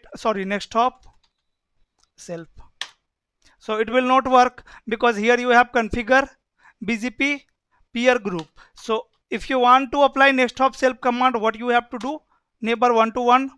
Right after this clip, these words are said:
P M, sorry, you have to run this command next hop self in peer group. Okay, so let me take you in peer group again, guys.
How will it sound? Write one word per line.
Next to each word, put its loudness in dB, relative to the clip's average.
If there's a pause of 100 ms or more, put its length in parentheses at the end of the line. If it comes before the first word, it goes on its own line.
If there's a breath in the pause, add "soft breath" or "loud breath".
(340)
P -2
M, -2 (920 soft breath)
sorry, -14 (1120)
you -2
have 4
to -4
run 2
this -4
command 2
next -6
hop -2
self -2
in -4 (240 soft breath)
peer 0
group. -6 (600)
Okay, -6
so -12
let -12
me -12
take -14
you -12
in -14
peer -10
group -18
again, -14
guys. -16